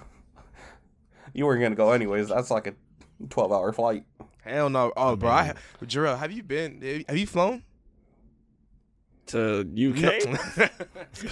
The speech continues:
Speaker 2: <laughs> No, in the general sense. No, in the general sense.
Speaker 1: Bro was a
Speaker 3: Yeah,
Speaker 1: part of
Speaker 3: yeah,
Speaker 1: the
Speaker 3: yeah.
Speaker 1: Air Force. What you mean,
Speaker 3: Yeah,
Speaker 1: has he
Speaker 3: shut the
Speaker 1: flown?
Speaker 3: fuck up, nigga.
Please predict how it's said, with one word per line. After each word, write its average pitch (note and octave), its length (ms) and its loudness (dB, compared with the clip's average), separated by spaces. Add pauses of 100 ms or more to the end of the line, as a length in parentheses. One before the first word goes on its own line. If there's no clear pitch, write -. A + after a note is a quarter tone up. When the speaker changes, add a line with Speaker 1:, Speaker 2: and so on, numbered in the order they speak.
Speaker 2:
<laughs> - 60 2
No, D#3 160 6
in C#3 60 6
the B2 80 0
general C3 340 0
sense. A#2+ 320 -12
No, A#2 160 -10
in A2 80 -14
the A2 60 -18
general A2 260 -12
sense. - 100 -10
Speaker 1:
Bro F3+ 200 6
was F#3 120 2
a E3 60 4
Speaker 3:
Yeah, D3 80 6
Speaker 1:
part C#3+ 140 6
of B2+ 80 4
Speaker 3:
yeah, A#2+ 60 6
Speaker 1:
the A2 100 4
Speaker 3:
yeah. G2+ 80 -2
Speaker 1:
Air F3 200 2
Force. G#2 440 -4
What B2+ 220 -4
you E3 100 -6
mean, D#3+ 240 4
Speaker 3:
Yeah, B2+ 60 2
Speaker 1:
has A#2 140 2
he A2 60 -4
Speaker 3:
shut C#3+ 140 0
the - 60 -10
Speaker 1:
flown? A2 380 2
Speaker 3:
fuck A2 100 0 (120)
up, G#2+ 60 -2
nigga. A2 380 0